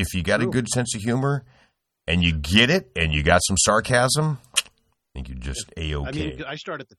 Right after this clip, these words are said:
Speaker 2: top 'cause I think probably the funniest was Saturday Night Live and then Monty Python.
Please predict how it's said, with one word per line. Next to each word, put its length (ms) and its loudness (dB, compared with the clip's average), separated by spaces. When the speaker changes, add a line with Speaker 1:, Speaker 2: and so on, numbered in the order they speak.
Speaker 2:
top 260 -20
'cause 140 -20
I 100 -10
think 360 -14
probably 220 -8
the 100 -10
funniest 960 -18
was 140 -16
Saturday 240 -10
Night 180 -16
Live 300 -20
and 100 -12
then 300 -14
Monty 240 -12
Python. 560 -18